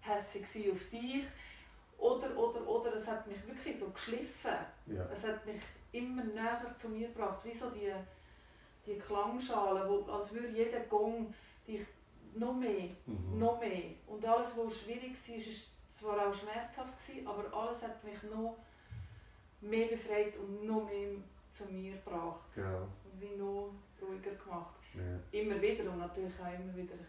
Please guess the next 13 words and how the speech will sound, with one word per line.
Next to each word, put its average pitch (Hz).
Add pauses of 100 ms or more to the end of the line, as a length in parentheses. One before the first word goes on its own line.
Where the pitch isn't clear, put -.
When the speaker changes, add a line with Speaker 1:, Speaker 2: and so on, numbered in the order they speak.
(540)
Speaker 1:
Drama 190
oder 185
schwierig, 185
keine 175
Ahnung. 180 (180)
Speaker 2:
Ja. 92 (540)
Speaker 1:
Aber 202
es 196
hat 202
wirklich, 226 (1400)
das 220
hat - (100)
alles -